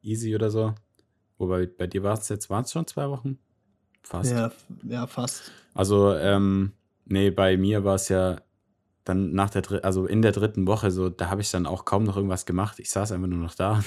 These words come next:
Speaker 1: <laughs> So gewartet,
Speaker 2: Man hat
Speaker 1: dass
Speaker 2: auch
Speaker 1: es
Speaker 2: keine
Speaker 1: aufhört.
Speaker 2: Lust mehr auf irgendwas und kann
Speaker 1: Ja.
Speaker 2: sich für nichts motivieren.
Speaker 1: Ist
Speaker 2: Weil
Speaker 1: so.
Speaker 2: es ist kein Ausgleich da. Das ist der Punkt so. Ich sitz halt daheim und hock halt am P C den ganzen Tag und dann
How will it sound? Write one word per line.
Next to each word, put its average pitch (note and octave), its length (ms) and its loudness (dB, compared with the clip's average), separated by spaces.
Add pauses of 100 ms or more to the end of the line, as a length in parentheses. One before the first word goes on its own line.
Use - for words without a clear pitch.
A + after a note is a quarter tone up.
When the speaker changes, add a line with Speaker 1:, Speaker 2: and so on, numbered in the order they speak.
(480)
Speaker 1:
<laughs> A3+ 540 0
So G#2 160 -4
gewartet, G2+ 340 2
Speaker 2:
Man D#3+ 100 4
hat - 80 6
Speaker 1:
dass G3 80 4
Speaker 2:
auch - 20 -2
Speaker 1:
es F#3 60 2
Speaker 2:
keine F3+ 160 8
Speaker 1:
aufhört. F3 140 10
Speaker 2:
Lust - 140 2
mehr E3 100 8
auf C3 160 2
irgendwas B2 460 2
und C3+ 220 4
kann E3+ 160 6
Speaker 1:
Ja. G3 60 6
Speaker 2:
sich G3 100 2
für D#3+ 100 6
nichts F3+ 240 2
motivieren. D3+ 640 4 (1040)
Speaker 1:
Ist G#2+ 140 -2
Speaker 2:
Weil C#3 120 8
Speaker 1:
so. E3 60 6
Speaker 2:
es F3+ 80 4
ist - 60 -8
kein G3 160 8
Ausgleich D#3 480 4
da. A2+ 200 2
Das C#3+ 120 2
ist - 60 0
der D3+ 100 8
Punkt A3+ 260 4
so. - 140 -2
Ich D#3+ 140 -2
sitz F#3+ 200 -2
halt D3+ 180 4
daheim C#3+ 440 4 (1800)
und D#3 240 8
hock F#3 180 8
halt F3+ 100 8
am D#3 120 8
P D#3 160 8
C G#3 200 6
den D#3 140 8
ganzen A#2+ 300 2
Tag B2+ 300 0
und C3 240 2
dann D3 260 6